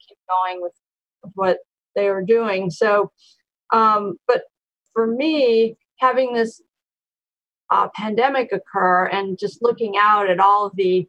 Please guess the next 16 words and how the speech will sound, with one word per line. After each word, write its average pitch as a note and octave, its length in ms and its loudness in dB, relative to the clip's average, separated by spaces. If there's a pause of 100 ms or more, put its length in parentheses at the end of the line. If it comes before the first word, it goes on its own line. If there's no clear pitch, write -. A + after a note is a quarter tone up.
(320)
empty A3 340 -4
streets A3 540 -2
and G3+ 80 -6
empty G3+ 340 -2
squares, G3+ 540 0
obviously A3+ 680 2
at G3 140 -2
the A3 160 -6
time A#3+ 240 2
I G#3+ 120 2
was G#3 160 -2
teaching B3 580 -2 (240)
<laughs> - 240 -18
a A3+ 120 2
class A#3 500 2
on G3 320 0